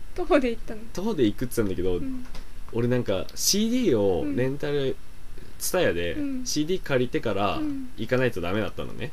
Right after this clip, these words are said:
Speaker 2: そのライブに
Speaker 1: うん。
Speaker 2: つ-、使うやつを。
Speaker 1: うん。
Speaker 2: で、それを行くの忘れてて、
Speaker 1: うん。
Speaker 2: 「やっべ、時間ねえ」みたいな感じで、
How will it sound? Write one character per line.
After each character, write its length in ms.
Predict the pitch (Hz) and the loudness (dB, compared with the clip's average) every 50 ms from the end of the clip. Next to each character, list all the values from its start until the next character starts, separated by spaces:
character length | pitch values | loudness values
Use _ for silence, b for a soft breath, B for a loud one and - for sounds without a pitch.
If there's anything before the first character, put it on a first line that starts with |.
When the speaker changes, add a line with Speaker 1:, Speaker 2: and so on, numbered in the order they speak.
| - | -4
Speaker 2:
そ 160 | - - - 82 | -4 -4 -4 -4
の 100 | 76 82 | -4 -2
ラ 120 | 90 90 | -2 -2
イ 60 | 87 | -2
ブ 200 | 78 85 78 71 - - - - - - - | -2 -4 -4 -4 -6 -6 -6 -6 -6 -6 -4
に 360 | 285 277 277 269 240 196 - - | -2 0 0 0 -2 -2 -4 -4
Speaker 1:
う 20 | |
ん。 40 | - - - - | -4 -4 -6 -6
Speaker 2:
つ-、 120 | - - - - - - - - | -6 -6 -6 -6 -6 -6 -6 -4
使 220 | - - - 85 | -4 -2 -2 0
う 60 | 85 | 0
や 100 | 80 80 - | 0 -2 -2
つ 160 | - - 65 | -4 -4 -4
を。 80 | 65 | -4
Speaker 1:
う 40 | - | -4
ん。 140 | 294 269 262 | -2 -2 -4
Speaker 2:
で、 40 | 233 - 269 - - - - - - - - | -4 -4 -6 -6 -6 -6 -6 -6 -6 -4 -4
そ 220 | - - - 147 | -4 -2 0 2
れ 100 | 165 185 | 2 2
を 140 | 190 185 175 - - - - - - - - - - - - | 0 0 -2 -4 -4 -4 -6 -6 -4 -6 -6 -6 -4 -4 -4
行 120 | 160 165 | -4 -4
く 80 | - 180 | -2 -2
の 140 | 117 101 104 | 0 0 0
忘 160 | 104 - 131 | 0 0 0
れ 100 | 143 - | 0 0
て 80 | - - | 0 -2
て、 260 | - - 78 65 64 - | -4 -4 -2 -2 -2 -2
Speaker 1:
う 80 | 311 | 0
ん。 160 | 302 285 262 - | 0 0 0 0
Speaker 2:
「や 120 | 104 104 | 0 0
っ 40 | 95 | 0
べ、 100 | - 98 | 0 -2
時 140 | 85 92 87 | -2 -2 -2
間 200 | - 98 98 101 | -2 -2 0 0
ね 100 | 101 98 | 0 0
え」 60 | 85 | -2
み 60 | 76 | -2
た 80 | - 69 | -4 -4
い 20 | 69 | -4
な 40 | |
感 100 | 73 73 | -4 -4
じ 100 | 71 71 | -4 -4
で、 80 | 67 | -6